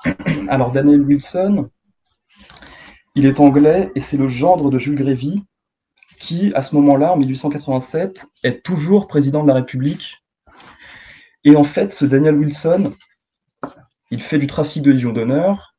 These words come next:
il fait du trafic de places et de fonctions.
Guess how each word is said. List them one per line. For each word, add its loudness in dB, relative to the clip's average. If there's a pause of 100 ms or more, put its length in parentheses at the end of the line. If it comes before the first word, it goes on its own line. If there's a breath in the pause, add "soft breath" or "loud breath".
(220)
il -10
fait -4
du -8
trafic -6
de 0
places -2
et -2
de -2
fonctions. -6